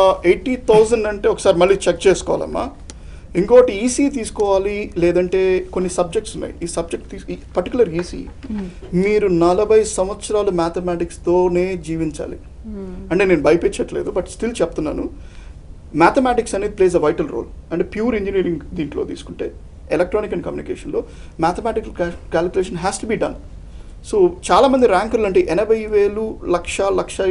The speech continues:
Speaker 1: ఇరవై వేలు ఇవన్నీ వస్తున్నప్పుడు ఏంటంటే, ఎంసెట్లో తను మ్యాథమెటిక్స్లో ఏ విధంగా స్కోర్ చేశాడు, ఇంటర్మీడియట్లో వన్ ఏలో, వన్ బీలో ఎట్లా స్కోర్ చేసుకున్నాడు అనేది చెక్ చేసుకుంటే, దాని పరిమాణంగా మనం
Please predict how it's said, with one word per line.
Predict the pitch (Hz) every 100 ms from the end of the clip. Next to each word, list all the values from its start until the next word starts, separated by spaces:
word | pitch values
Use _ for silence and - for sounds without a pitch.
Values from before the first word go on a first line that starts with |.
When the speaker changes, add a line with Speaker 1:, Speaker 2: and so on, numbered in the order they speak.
| 185 - 165 175
Speaker 1:
ఇరవై | 170 165
వేలు | 165 180
ఇవన్నీ | 175 160 180
వస్తున్నప్పుడు | 165 - 170 156 139
ఏంటంటే, | 139 - 277 190 - - - -
ఎంసెట్లో | 208 277 294 294 254
తను | 247 202
మ్యాథమెటిక్స్లో | 170 170 208 208 196 190 196 180 151
ఏ | 160
విధంగా | 214 196 98 95 90 - - - -
స్కోర్ | - - 180 165
చేశాడు, | - - - - - - - -
ఇంటర్మీడియట్లో | 185 247 247 233 226 226
వన్ | 170 156 180 208
ఏలో, | 208 202 233 - - -
వన్ | 147 160 185
బీలో | 196 190
ఎట్లా | 156 147 180
స్కోర్ | - 160 151
చేసుకున్నాడు | 143 - - 117 - - -
అనేది | - 240 240 185
చెక్ | 180 -
చేసుకుంటే, | 320 - 175 147 175 - -
దాని | 160 233 277
పరిమాణంగా | - 208 208 214 196 196 202
మనం | 170 175 269